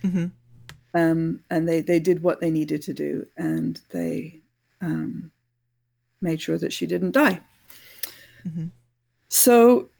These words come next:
Speaker 2: she came back from that attempt, and at this point she really decided to reconcile herself to life and to find a new way forward.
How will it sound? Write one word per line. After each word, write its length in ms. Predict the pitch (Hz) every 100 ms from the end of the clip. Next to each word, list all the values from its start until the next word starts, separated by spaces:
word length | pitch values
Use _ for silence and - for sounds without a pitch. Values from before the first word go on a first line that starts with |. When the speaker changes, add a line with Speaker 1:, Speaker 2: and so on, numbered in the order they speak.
| -
Speaker 2:
she 200 | - 285
came 320 | - 320 349
back 240 | 285 277 -
from 200 | 262 226
that 260 | 254 262
attempt, 600 | 254 - 175 151 - - _ _ -
and 340 | 180 190 196 -
at 120 | 202 214
this 160 | 254
point 300 | - 254 196
she 180 | - 214
really 280 | 202 196 202
decided 540 | 196 190 175 170 165
to 180 | - 165
reconcile 640 | 156 165 - 165 - 160
herself 440 | 160 165 - 151 -
to 80 | 151
life 440 | 151 147 - - _ _
and 160 | 165 156
to 80 | 185
find 340 | - 160 160
a 60 | 160
new 260 | 165 170
way 220 | 160 156 151
forward. 540 | - 147 139 135 135